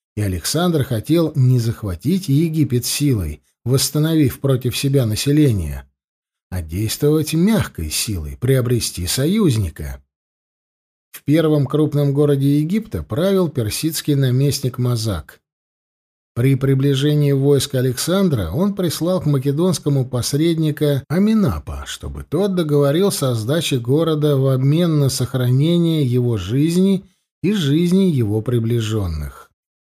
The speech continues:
Слухи о жестокости Александра к сопротивлявшимся уже достигли Мемфиса, и Мазак не желал повторить участь Батиса, правителя Газы. Александр прибыл к Мемфису в конце ноября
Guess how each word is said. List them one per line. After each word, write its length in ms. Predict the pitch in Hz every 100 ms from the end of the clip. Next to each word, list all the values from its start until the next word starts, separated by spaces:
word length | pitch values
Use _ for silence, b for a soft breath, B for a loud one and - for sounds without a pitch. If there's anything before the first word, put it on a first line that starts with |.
| _ _ _ _ -
Слухи 520 | - 95 127 214 156
о 140 | 131
жестокости 640 | 101 - - 170 156 - -
Александра 920 | 101 95 - 143 170 170 120 80 73 - _
к 60 | -
сопротивлявшимся 1120 | 98 107 107 120 123 170 185 - 160 - 151
уже 340 | 151 143 202
достигли 680 | 175 165 - - 202 165 151
Мемфиса, 720 | 135 143 175 175 147 135 -
и 80 | 135
Мазак 580 | 127 135 120 135 156 -
не 160 | 175 180
желал 460 | 180 143 127 170
повторить 560 | 147 131 143 139 127 131
участь 460 | 127 120 104 -
Батиса, 600 | 113 117 107 165 185 -
правителя 640 | 104 113 110 120 117 120 117
Газы. 560 | 113 117 95 80 71 - _ _ _ _ _ _ _ _ _ _ _
Александр 760 | - 76 67 - 95 120 139 160
прибыл 400 | 151 170 202 180
к 80 | -
Мемфису 640 | 131 165 180 156 - 156
в 80 | 139
конце 440 | - 90 85 156
ноября 640 | 170 147 113 113 143 165